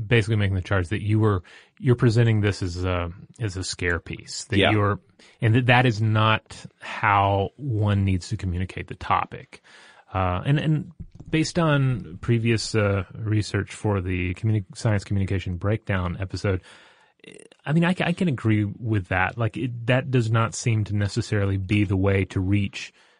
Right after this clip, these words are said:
Speaker 1: new minds about the topic. Uh, it's just, I mean, it could be useful, I guess, as a rallying cry for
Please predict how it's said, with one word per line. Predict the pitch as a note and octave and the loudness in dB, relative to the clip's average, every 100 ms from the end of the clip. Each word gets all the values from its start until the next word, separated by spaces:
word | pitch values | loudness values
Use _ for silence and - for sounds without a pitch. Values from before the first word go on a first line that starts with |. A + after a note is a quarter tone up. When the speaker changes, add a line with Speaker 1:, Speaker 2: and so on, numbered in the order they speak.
| - | 0
Speaker 1:
new | A2 A2+ G#2 | 6 8 8
minds | G2 G2+ G#2 G2 | 6 6 4 4
about | G2 F2+ | 2 0
the | G2+ | -2
topic. | - A2 G#2+ - - - _ - _ - | 2 4 4 2 -8 -10 _ -20 _ 0
Uh, | F#2+ F2+ F2+ | 2 2 0
it's | G2+ - | -2 -4
just, | G#2 - - - | -6 -6 -14 -16
I | - | -4
mean, | G#2 | 0
it | G#2+ | 0
could | G#2+ | 0
be | G2+ | 2
useful, | G#2 G#2+ - G2+ | 2 2 2 0
I | |
guess, | F#2+ F#2+ | 0 -2
as | F#2 | -2
a | F2+ | -2
rallying | F#2 G2 G#2 F#2 | 0 2 2 -2
cry | F2 F#2+ F2 F2 | -2 0 0 0
for | - F2 - | -4 -6 -6